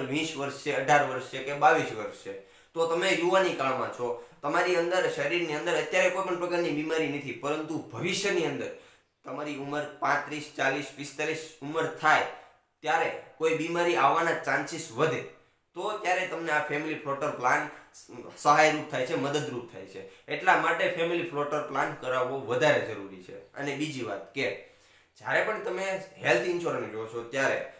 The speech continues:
એ હંમેશા નાની ઉંમરમાં લેવાનો, એટલે કે તમારી વય મર્યાદા બને એટલી અઢાર થી પચીસ વર્ષ સુધીની હોવી જોઈએ તો વધારે સારું, કારણ કે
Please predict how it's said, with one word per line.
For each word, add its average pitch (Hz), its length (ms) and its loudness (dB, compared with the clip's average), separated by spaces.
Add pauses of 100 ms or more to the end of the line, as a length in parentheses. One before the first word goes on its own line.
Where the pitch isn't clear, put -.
(140)
એ 156 100 -2 (180)
હંમેશા 170 520 0 (140)
નાની 160 400 2
ઉંમરમાં 120 380 -2
લેવાનો, 104 380 -6
એટલે 135 380 -4
કે 143 100 -2 (380)
તમારી 151 440 -6
વય 156 200 0
મર્યાદા 143 600 2
બને 175 300 2
એટલી 110 300 -2
અઢાર 147 360 4 (120)
થી 131 500 -10
પચીસ 160 440 -6
વર્ષ 135 340 -4
સુધીની 131 420 -6
હોવી 107 260 -4
જોઈએ 104 240 -8 (960)
તો 156 200 -4
વધારે 147 340 0
સારું, 123 280 -4
કારણ 139 260 2
કે 170 80 0